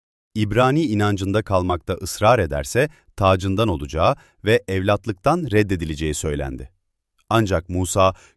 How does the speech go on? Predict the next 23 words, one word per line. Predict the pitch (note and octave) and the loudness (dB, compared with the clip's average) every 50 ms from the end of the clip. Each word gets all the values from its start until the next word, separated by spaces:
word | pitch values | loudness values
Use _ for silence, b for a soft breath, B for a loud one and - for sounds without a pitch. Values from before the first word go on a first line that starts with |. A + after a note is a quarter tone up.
| b F#2+ | b -2
göğü | F#2+ G#2 A2+ C3+ D3+ B2 G2+ | 2 4 4 4 4 2 2
ve | G2+ | 0
yeri | G2+ G2 E2 D2+ E2+ F#2 A2+ B2+ | 0 0 -2 -2 -2 0 2 2
yaratan | A2+ G2 F2+ E2+ F2 - F2 E2 D#2+ | 2 2 2 0 -2 -2 -4 -4 -4
tek | - - B2 D3+ D#3+ - - | -4 -2 -2 -2 -2 -2 -4
Tanrı'dan | A2 F#2 F#2+ F#2+ F#2 F#2+ G#2+ A#2 A2 F2 | -2 -2 -2 0 0 0 0 0 0 0
başkasına | F2 E2 - - - E2+ - F2+ F2 D#2 D2 D2+ | -2 -2 -2 -4 -8 -8 -6 -4 -4 -4 -4 -2
hürmet | F2+ F#2+ F#2+ G#2 G#2 G#2 - - - | -2 -2 0 0 -2 -2 -2 -2 -2
etmeyeceğini | G#2+ - - G#2 F#2+ F2 D2 E2 E2 D#2+ D#2 D#2+ D#2+ E2 - _ _ - | -2 -2 0 -2 -4 -4 -2 -4 -4 -4 -4 -6 -6 -8 -12 _ _ -8
açıkça | F#2 F#2 - - - - - C3 A#2 | -8 -6 -4 -4 -6 -4 -4 -4 -2
dile | G#2 F#2 E2+ E2 | -2 -2 -2 -2
getirdi. | D#2+ D#2+ D2+ - D#2+ C#2+ C2 C2 B1 - _ _ _ _ _ _ _ _ _ _ _ - - | -2 -4 -6 -6 -8 -10 -10 -12 -14 -16 _ _ _ _ _ _ _ _ _ _ _ -4 2
Kahinlerle | A#2+ A#2 A#2 A2+ B2 B2+ B2+ C#3 D3 C#3 A2+ F#2 F2+ | 4 4 4 4 2 0 2 2 2 2 2 0 0
ve | F#2 F#2 | 0 0
müritlerle | F2 E2+ E2+ F2 F2 F#2+ - - A2+ A#2 A#2 F#2+ D#2+ | 0 0 -2 -2 -2 -4 -2 0 2 2 2 2 -2
tartışarak | - - E2 D#2 - - - - G#2+ E2 D#2 E2 - B B B B B B | -2 -2 -4 -4 -4 -6 -4 -2 0 0 0 -2 -6 B B B B B B
anlamsız | - G#2+ G#2+ A#2 A#2+ B2 B2+ - - D3+ D#3 C3 | -2 0 0 2 0 0 0 -2 -2 -4 -4 -2
nesnelere | G#2+ G2+ G2 F#2 - G#2+ G2+ G2+ G#2+ A#2 A2+ | -2 -2 -2 -2 -2 -2 -2 0 0 0 0
tapmanın | - G2 F#2 - - F#2+ F#2 F#2+ F#2 F2 D2+ | 0 0 -2 -2 -2 -2 -2 -2 -2 -2 0
batıllığını | D2+ E2+ F2+ F2+ - - G2 F#2 F#2+ F#2 F#2 A#2 - | 2 2 2 2 0 -2 -4 -2 0 0 0 0 0
onlara | A#2 G#2 F#2+ F#2 F#2 G2+ A#2+ | 0 -2 -2 0 0 0 0
göstermeye | A#2+ G#2+ F#2+ F2 - - F#2 F2+ E2+ E2+ D#2+ D#2 | 0 0 0 -2 0 0 0 0 0 0 -2 -4
çalıştı. | - - D#2 C#2+ C2 - - - - - | -4 -6 -6 -8 -8 -10 -12 -14 -16 -16